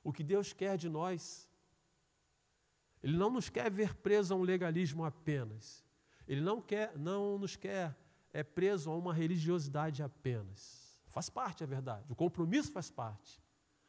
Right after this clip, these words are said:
O zelo pela causa faz parte. Mas o que Deus mais quer ver em nós aqui, pela graça dele, é o amor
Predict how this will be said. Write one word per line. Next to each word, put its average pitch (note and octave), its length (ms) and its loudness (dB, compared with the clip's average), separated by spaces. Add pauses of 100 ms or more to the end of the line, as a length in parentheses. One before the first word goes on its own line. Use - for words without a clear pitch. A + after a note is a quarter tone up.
(120)
O C3 80 -4
zelo E3+ 280 6
pela F#3+ 220 2
causa F#3 280 0
faz F#3 240 -6
parte. C#3 340 -2
Mas C#3+ 160 0
o C#3 40 -6
que - 80 -10
Deus D3+ 220 2
mais F3 300 -2
quer F3+ 140 0
ver E3 160 0
em D#3+ 80 0
nós D3+ 200 0
aqui, D3+ 160 -6
pela D#3+ 280 -2
graça C#3 580 -4
dele, C#3+ 340 -2 (760)
é B2 80 -2
o C#3 100 -2
amor B2 420 -2